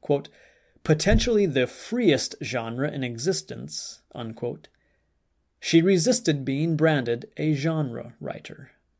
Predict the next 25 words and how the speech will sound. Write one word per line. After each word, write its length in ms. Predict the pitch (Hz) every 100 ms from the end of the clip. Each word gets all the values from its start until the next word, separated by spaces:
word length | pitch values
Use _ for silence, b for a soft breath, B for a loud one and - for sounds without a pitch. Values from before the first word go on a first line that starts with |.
| _ _ _ _ _ _ _ _ _ _ _ -
As 300 | 123 127 127
many 240 | 139 151
critics 380 | 147 170 147 -
have 240 | 131 - -
pointed 320 | 151 139 120
out, 340 | - - - _ _ _ _
her 140 | - 147
narratives 560 | 190 202 170 135 131
have 160 | 143 123
drawn 400 | 123 147 180 226
the 120 | 233
attention 440 | 208 143 147 156 147
of 220 | 131 -
people 320 | 175 160 170
from 280 | 156 151 135
varied 520 | 147 190 156 131 -
ethnic 500 | 131 - 123 113 - -
and 180 | 127
cultural 480 | - 139 127 - 123
backgrounds. 880 | - 78 76 65 60 50 - - - _ _ _ _ _ _ _ _ _ _ _ _ _ -
Butler 380 | 143 180 226 214
herself 580 | 170 170 - 254 - -
claimed 340 | 147 131 131
to 100 | 131
have 380 | 120 127 123